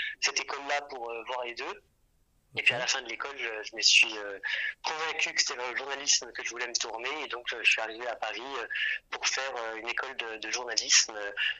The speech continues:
Speaker 1: l'E S J, dans, dans le treizième arrondissement.
Speaker 2: Et vous aviez déjà fait des, ou, pardon, tu avais déjà fait des expériences, euh, dans tes stages, euh, de troisième ou, euh,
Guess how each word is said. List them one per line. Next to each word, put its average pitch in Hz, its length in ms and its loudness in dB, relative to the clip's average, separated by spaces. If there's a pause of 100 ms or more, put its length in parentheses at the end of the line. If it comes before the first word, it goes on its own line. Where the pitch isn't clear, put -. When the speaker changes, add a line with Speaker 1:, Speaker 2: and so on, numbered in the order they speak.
(220)
Speaker 1:
l'E 127 220 -2
S - 200 4
J, 135 220 4
dans, 110 280 -4
dans 117 100 -4
le 113 60 -10
treizième 123 280 2
arrondissement. 113 500 4 (580)
Speaker 2:
Et 131 60 -2
vous 127 140 -2
aviez 127 180 0
déjà 135 260 2
fait 202 180 4
des, 147 460 2
ou, 113 180 -4 (220)
pardon, 110 200 -2
tu 107 120 -4
avais 127 160 2
déjà 135 260 0
fait 165 140 -2
des 139 340 0
expériences, 143 680 -2
euh, 123 360 0 (440)
dans 127 120 2
tes 123 140 -4
stages, 127 500 -2
euh, 113 300 -2
de 110 100 -6
troisième 127 1040 -2
ou, 127 320 -2
euh, 113 320 4